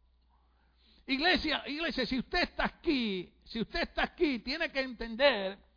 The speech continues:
que la Biblia dice que nosotros, la Biblia dice que nosotros éramos enemigos de Dios y que por medio de Cristo hemos sido reconciliados con Dios.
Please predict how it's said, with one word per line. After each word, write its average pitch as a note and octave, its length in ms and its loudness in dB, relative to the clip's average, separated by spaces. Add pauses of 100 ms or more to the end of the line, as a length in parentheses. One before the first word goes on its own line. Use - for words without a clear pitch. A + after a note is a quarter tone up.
(580)
que A#3+ 140 6
la B3 140 10
Biblia E4 400 4
dice G3 720 -2 (600)
que B3 120 8
nosotros, A#3+ 760 6
la G3+ 120 10
Biblia D#4+ 320 2
dice A#3 260 2
que A3+ 80 -2
nosotros C4+ 280 4
éramos C#4+ 400 8
enemigos C4 680 2
de G3 100 2
Dios E3 500 -6 (1300)
y C4 160 6
que C4 180 8
por C4+ 240 10
medio E4+ 420 2
de D4+ 160 4
Cristo D4+ 480 2
hemos D#4 240 6
sido D#4+ 280 2
reconciliados C4+ 1300 2
con C4 300 4
Dios. E4+ 420 4